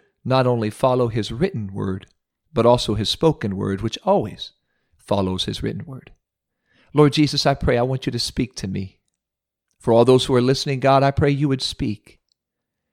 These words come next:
We want to hear exactly what you are saying. We want to hear the voice of God. We want to hear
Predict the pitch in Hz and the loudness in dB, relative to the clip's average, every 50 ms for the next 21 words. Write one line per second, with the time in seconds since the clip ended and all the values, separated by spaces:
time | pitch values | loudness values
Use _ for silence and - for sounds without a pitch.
0 | _ _ - 151 151 170 175 160 160 185 170 156 139 127 147 170 170 175 - 180 | _ _ 2 4 6 6 8 8 8 8 6 4 4 4 6 6 6 6 4 2
1 | 165 156 170 170 160 160 165 160 160 - - - - 156 123 113 113 123 139 139 | 0 0 0 0 2 2 2 2 2 0 -2 -4 -2 -2 -2 -2 -2 -2 -2 0
2 | 139 135 135 120 151 156 151 147 139 131 120 131 160 180 170 151 - - 147 139 | 0 0 0 0 0 0 0 0 0 -2 -2 0 2 2 2 2 2 -2 -4 -4
3 | - - 117 110 107 107 107 110 135 135 131 139 135 131 - 139 135 135 135 131 | -4 -2 -2 -2 -2 -2 -4 -6 -6 -4 -4 -4 -4 -4 -2 0 2 2 2 2
4 | - | 0